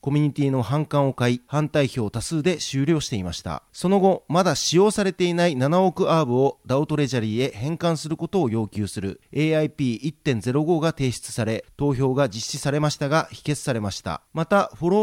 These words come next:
ーアップ提案であるエーアイピー一点一では、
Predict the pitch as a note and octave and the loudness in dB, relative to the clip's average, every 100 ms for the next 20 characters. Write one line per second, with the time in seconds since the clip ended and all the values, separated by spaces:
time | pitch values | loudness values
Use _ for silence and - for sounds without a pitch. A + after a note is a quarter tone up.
0 | A3 A3 - G#3+ G3+ E3+ C3+ C3 B2+ G#2+ | 2 0 -4 0 2 2 0 0 0 -2
1 | - C3 F#3 F#3 F3 F3 C#3+ C#3+ - C3 | -4 -2 0 0 -2 -4 -4 -6 -6 -4
2 | A2+ G#2+ B2 G#2+ E2+ | -4 -4 -2 -2 -2